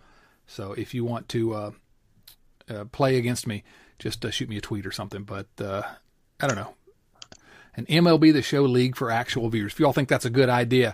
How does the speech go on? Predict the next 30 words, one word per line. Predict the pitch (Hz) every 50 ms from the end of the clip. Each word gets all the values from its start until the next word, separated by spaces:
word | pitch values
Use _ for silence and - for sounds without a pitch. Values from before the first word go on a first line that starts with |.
| - - - - - _ -
tweet | - - 147 143 131
us | 120 - -
at | - 120 120 120 -
Red | 123 113 117 117
Leg | 117 110 110 104
Radio | 110 107 104 104 104 104 101
and | 104 107
let | 107 107
us | - -
know. | 120 101 98
Maybe | 98 101 107
we'll, | 107 104 104 - -
maybe | 135 143 170
we'll | 175 156
put | - - 160 -
one | 135 131 123
together | 123 117 123 120 117 120 113 117 - -
to, | - 120 110 107 107
uh, | 104 104
for | 98 - 120 113
all, | 113 113 110 110 104 - - _ _ - - - _ _ -
all | 110 107 107
viewers. | 101 98 101 95 92 82 85 - - - - _ _ _ _ - - - - - - _ _
Nathan | - 127 143 226 247 - 190 160
Sturworth | - - - - 185 214 233 208 165 131 -
asks, | 143 127 135 170 196 - - - - -
"Which | 165 208 - -
former | - - 277 - 226 254 202
Reds | 165 160 175 214 -
catcher | - - 151 131 117 - 120 113 156 -